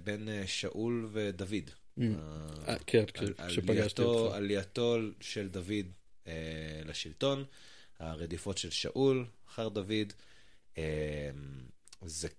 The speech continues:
Speaker 1: זה, זה חלק ממש, אה, מרתק ו-, ומלמד ב-, בתנ״ך, ולקרוא את זה, לא מהתנ״ך, אלא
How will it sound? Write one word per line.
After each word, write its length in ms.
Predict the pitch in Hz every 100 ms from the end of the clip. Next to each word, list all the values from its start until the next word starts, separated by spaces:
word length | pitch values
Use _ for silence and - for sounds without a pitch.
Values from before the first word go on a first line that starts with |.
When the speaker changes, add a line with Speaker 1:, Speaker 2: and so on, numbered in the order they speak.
| -
Speaker 1:
זה, 420 | 87 80 78 73 62 - - - - - - -
זה 220 | - 80 82
חלק 340 | - 135 151
ממש, 1000 | 110 98 87 85 92 120 - - - -
אה, 540 | 76 71 101 87 80 80
מרתק 800 | 76 87 82 - - - 135 160 -
ו-, 460 | 90 80 85 82 82
ומלמד 480 | 80 82 82 85 82 - - - 76
ב-, 360 | 76 71 71 71
בתנ״ך, 500 | 73 - 73 151 -
ולקרוא 520 | 85 87 - 95 160
את 100 | 220
זה, 220 | 135 85 117 - - - - - - - -
לא 200 | 107 135
מהתנ״ך, 680 | 180 185 - 101 107 95 - -
אלא 240 | 90 87